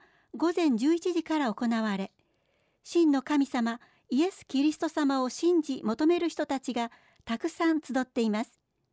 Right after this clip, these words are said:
礼拝では手話通訳も行われています。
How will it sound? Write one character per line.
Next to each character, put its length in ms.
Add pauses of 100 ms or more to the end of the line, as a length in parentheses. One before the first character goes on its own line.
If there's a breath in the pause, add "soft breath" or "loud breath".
(960)
礼 200
拝 220
で 160
は 220 (280 soft breath)
手 120
話 140
通 160
訳 360
も 200
行 200
わ 220
れ 100
て 80
い 80
ま 160
す。 160